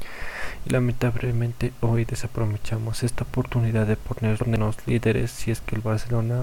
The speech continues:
hubiera conseguido la victoria, pero no se ha dado, y por eso el Barcelona tiene que ir planteándose en la próxima semana, porque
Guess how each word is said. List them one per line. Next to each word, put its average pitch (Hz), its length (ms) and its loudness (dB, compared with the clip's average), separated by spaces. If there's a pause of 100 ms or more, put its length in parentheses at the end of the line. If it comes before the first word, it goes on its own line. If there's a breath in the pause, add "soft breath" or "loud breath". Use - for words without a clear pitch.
hubiera 113 320 2
conseguido 110 560 2
la 113 120 0
victoria, 113 480 0 (760 loud breath)
pero 135 220 8
no 123 120 4
se 117 120 0
ha 117 60 4
dado, 113 300 2
y - 80 -2
por 113 200 0
eso 113 220 0
el 127 60 0
Barcelona 117 460 0
tiene 120 240 -2
que - 160 -4
ir 131 100 -2
planteándose 117 720 2
en 107 60 2
la 107 80 0
próxima 120 540 0
semana, 110 480 2 (160)
porque - 240 2